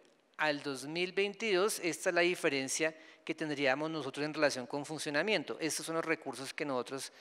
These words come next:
estamos recibiendo. Estos recursos nosotros ya los recibimos.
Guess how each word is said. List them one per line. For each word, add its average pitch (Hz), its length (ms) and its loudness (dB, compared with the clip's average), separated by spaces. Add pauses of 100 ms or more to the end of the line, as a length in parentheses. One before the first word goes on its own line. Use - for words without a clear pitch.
(240)
estamos 135 400 0
recibiendo. 156 540 0
Estos 214 320 6
recursos 175 640 2 (380)
nosotros 160 340 -2
ya 175 100 8
los 170 140 6
recibimos. 165 800 2